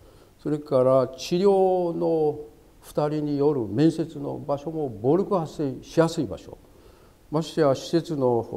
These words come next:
認知症のケアの場所、家族の場所もそうだろうと。いわゆる暴力をある意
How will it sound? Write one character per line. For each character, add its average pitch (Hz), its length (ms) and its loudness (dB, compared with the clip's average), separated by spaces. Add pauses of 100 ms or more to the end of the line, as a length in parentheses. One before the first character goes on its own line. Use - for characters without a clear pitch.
(160)
認 143 140 -2
知 143 80 -10
症 143 260 0
の 123 340 -4
ケ - 140 -4
ア 117 160 -2
の 113 100 -6
場 - 120 -12
所、 - 180 -20 (720)
家 143 140 -2
族 170 180 2
の 175 80 6
場 143 100 2
所 160 120 -4
も 156 100 0
そ 147 200 2
う - 20 4
だ 117 100 2
ろ - 220 -10
う - 20 -20
と。 - 760 -14
い - 20 4
わ 175 100 6
ゆ 175 80 6
る 151 220 2
暴 147 580 6
力 202 540 -2 (1600)
を - 320 2 (640)
あ 131 100 0
る 156 100 2
意 - 20 4